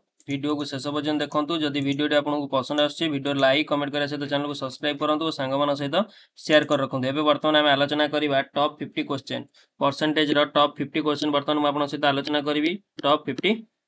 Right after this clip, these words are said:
କୋଶ୍ଚେନ୍। ଏଇ ଯୋଉ ଟପ୍ ଫିଫ୍ଟି କୋଶ୍ଚିନ୍ ମୁଁ ଏବେ ବର୍ତ୍ତମାନ ଆପଣଙ୍କ ସହିତ ଆଲୋଚନା କରିବି, ଟପ୍ ଫିଫ୍ଟି କୋଶ୍ଚିନ୍ ଓ ଟ୍ରିପଲ୍ ଏସ୍ ସି, ଓ ଟ୍ରିପଲ୍ ଏସ୍ ସି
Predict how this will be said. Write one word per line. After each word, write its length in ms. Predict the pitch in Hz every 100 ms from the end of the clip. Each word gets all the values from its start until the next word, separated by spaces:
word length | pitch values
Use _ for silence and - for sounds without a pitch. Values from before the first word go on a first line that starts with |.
| _ -
କୋଶ୍ଚେନ୍। 400 | 147 135 - 113 - - _ _ _ _ -
ଏଇ 100 | 143
ଯୋଉ 140 | 147 151
ଟପ୍ 220 | 151 147
ଫିଫ୍ଟି 260 | 147 123
କୋଶ୍ଚିନ୍ 260 | 156 151 156
ମୁଁ 80 | 156
ଏବେ 80 | 151
ବର୍ତ୍ତମାନ 340 | 147 139 147
ଆପଣଙ୍କ 200 | 147 147
ସହିତ 160 | 143 147
ଆଲୋଚନା 320 | 139 147 147
କରିବି, 300 | 151 143 139
ଟପ୍ 220 | 143 139 135
ଫିଫ୍ଟି 260 | 139 -
କୋଶ୍ଚିନ୍ 380 | 151 147 143 147
ଓ 140 | 147 143
ଟ୍ରିପଲ୍ 340 | 147 135 156
ଏସ୍ 100 | 135
ସି, 80 | 117
ଓ 140 | 110 143
ଟ୍ରିପଲ୍ 400 | 143 143 - 147
ଏସ୍ 140 | 147
ସି 120 | 143